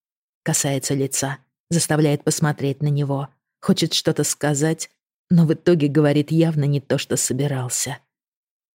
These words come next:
«Поехали». «Хорошо», киваю, пока слезы льются ручьем. «Поехали». Так и покидаем квартиру. Я все с тем же чемоданом, который, как и в день отъезда, несет Мишель.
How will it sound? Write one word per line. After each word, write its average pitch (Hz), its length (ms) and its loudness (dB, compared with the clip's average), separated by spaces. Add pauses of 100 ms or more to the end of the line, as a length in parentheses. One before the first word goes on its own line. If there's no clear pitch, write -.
(280)
«Поехали». 123 640 -6 (720)
«Хорошо», 233 640 -2 (420)
киваю, 151 400 4
пока 143 240 0
слезы 139 380 0
льются 139 360 0
ручьем. 143 580 -2 (580)
«Поехали». 226 720 2 (640)
Так 294 200 2
и - 20 0
покидаем 165 580 2
квартиру. 139 680 -2 (320)
Я 285 160 4
все 233 140 2
с - 80 0
тем 240 200 4
же 175 100 4
чемоданом, 175 760 2 (100)
который, 196 320 4
как 190 220 2
и - 20 8
в 170 80 6
день 180 240 6
отъезда, 185 460 4
несет 160 380 2
Мишель. 156 540 0